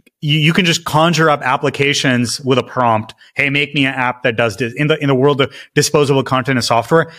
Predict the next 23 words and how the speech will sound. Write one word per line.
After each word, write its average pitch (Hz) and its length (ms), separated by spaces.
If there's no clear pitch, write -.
I 147 60
think 165 240
almost 165 400
every 156 260
industry 123 600
that 127 180
deals 151 360
with 135 340
digital 139 340
tools 143 640
and 147 120
involves 135 360
chaining 131 320
them 139 160
together 143 680
to 143 220
offer 131 360
products 135 400
and 135 100
services 135 520
are 131 120
gonna 120 180
be 113 340